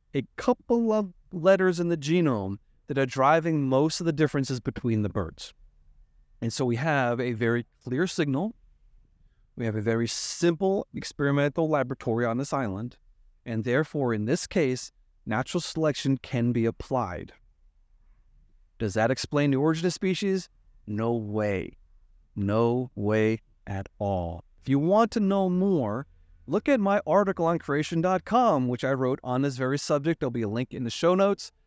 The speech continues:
Uh, or you can go read the, the original paper. There'll be a link in the show notes for that also. Christian, be encouraged that the, most all of the evidence the evolutionist uses is actually evidence for our model.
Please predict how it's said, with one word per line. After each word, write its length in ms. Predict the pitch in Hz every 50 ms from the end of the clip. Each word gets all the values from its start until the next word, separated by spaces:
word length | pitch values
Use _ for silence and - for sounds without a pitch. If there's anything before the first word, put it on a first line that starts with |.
| _ _ _ -
Uh, 140 | 151 151 143
or 160 | 131 175 208
you 100 | 214 196
can 80 | 180 185
go 140 | 170 190 185
read 240 | 180 180 180 175
the, 320 | 160 175 165 151 151 147 - _ -
the 140 | 147 135 135
original 320 | 139 165 156 - 190 165
paper. 300 | - 180 185 185 - 208
There'll 120 | 175 143
be 120 | 120 123 113
a 60 | 113
link 180 | 123 135 - 139
in 80 | 127
the 40 | 123
show 200 | - - 139 131
notes 200 | 127 123 127 -
for 140 | - - 123
that 180 | 117 110 110 -
also. 560 | 143 143 160 - - 190 180 180 180 180 175 - _ _ _ _ _ _ -
Christian, 540 | - 196 185 170 - - 135 123 113 113 - _
be 260 | 160 156 160 170 170
encouraged 880 | 170 165 - - - - 202 196 190 175 139 107 92 - - - - - _ _ _ _ _ _ _ _ _
that 240 | - 135 127 - -
the, 100 | - - - _ -
most 560 | 127 123 127 135 143 175 202 220 196 - - - _ -
all 420 | 143 151 165 185 202 208 208 -
of 280 | - 156 170 185 170 160
the 180 | 180 180 180 -
evidence 440 | 165 175 185 165 156 165 147 -
the 140 | - 135 139
evolutionist 600 | 156 160 156 160 160 170 160 - - 170 151 - -
uses 420 | 147 151 165 165 180 220 196 170
is 120 | 160 147
actually 340 | 151 160 180 - - 156 151
evidence 320 | 165 165 156 170 160 147 -
for 180 | - 139 -
our 160 | - 151 151
model. 400 | 147 156 180 233 233 147 101 87